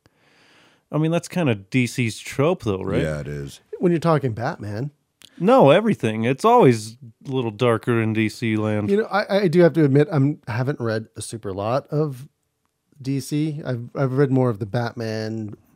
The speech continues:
Speaker 1: Mm.
Speaker 3: here or there, but, um,
Speaker 1: Not too, uh, many other things.
Speaker 3: You know, when I think of Superman, I, I, you know, go back to, you know, the early movies with, um,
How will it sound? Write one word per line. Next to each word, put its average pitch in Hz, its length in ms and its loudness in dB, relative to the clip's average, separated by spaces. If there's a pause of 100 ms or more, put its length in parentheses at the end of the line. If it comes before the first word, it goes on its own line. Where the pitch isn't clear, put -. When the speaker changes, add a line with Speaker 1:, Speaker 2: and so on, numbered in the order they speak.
(160)
Speaker 1:
Mm. 95 200 -10 (400)
Speaker 3:
here 131 340 0
or 113 60 -2
there, 117 380 -2
but, 120 540 -8 (680)
um, 92 440 -8 (680)
Speaker 1:
Not 135 320 4
too, 120 480 4
uh, 110 320 4
many 120 320 -2
other 107 200 -2
things. 113 420 -4 (280)
Speaker 3:
You 147 60 0
know, 143 120 6
when 147 100 8
I 156 100 6
think 156 180 2
of 143 120 -4
Superman, 123 640 -2
I, 131 200 -4 (140)
I, 135 140 -4 (720)
you 131 140 0
know, 123 80 0
go 123 200 -4
back 120 320 -4
to, 123 360 -6
you 123 100 -8
know, 113 160 -4
the 107 180 -8
early 113 340 -4
movies 110 560 -6
with, 110 300 -10
um, 101 500 -8